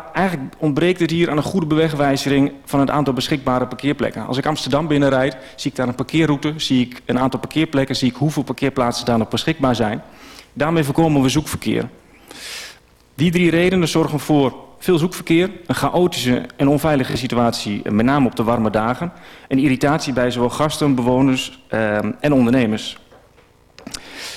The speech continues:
In een oplossing voor si-, deze situatie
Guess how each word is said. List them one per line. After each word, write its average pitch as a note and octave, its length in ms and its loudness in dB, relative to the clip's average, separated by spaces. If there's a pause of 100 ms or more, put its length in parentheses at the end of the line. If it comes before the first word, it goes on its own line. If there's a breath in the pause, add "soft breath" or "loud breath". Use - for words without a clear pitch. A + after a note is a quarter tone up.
(220 loud breath)
In D#3+ 120 2
een D#3+ 100 4
oplossing F#3+ 460 2
voor D#3+ 180 0
si-, D3 260 -2
deze D3 180 0
situatie D3+ 680 -2